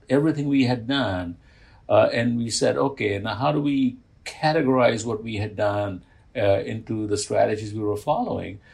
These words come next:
So clearly, if you wanna, uh, manage a pandemic, you gotta detect the virus. You gotta understand where is it traveling, how far is it traveling. You gotta figure out, uh,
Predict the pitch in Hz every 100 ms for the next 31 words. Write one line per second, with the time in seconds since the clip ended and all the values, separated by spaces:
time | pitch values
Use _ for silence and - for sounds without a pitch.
0 | - - 147 143 156 170 170 143 120 120
1 | 107 123 120 120 113 95 - _ _ 123
2 | 101 98 98 95 92 - _ _ _ _
3 | - 117 120 131 123 120 107 95 110 135
4 | 107 98 104 113 110 104 95 113 107 98
5 | 85 82 110 127 - _ - - 107 107
6 | 120 117 113 107 - 113 107 101 101 110
7 | 117 107 107 - 92 87 87 95 98 120
8 | 120 - 110 107 104 - 92 85 82 87
9 | 123 - - - - 117 123 120 117 123
10 | 113 110 110 110 107 107 104 107 104 101
11 | 101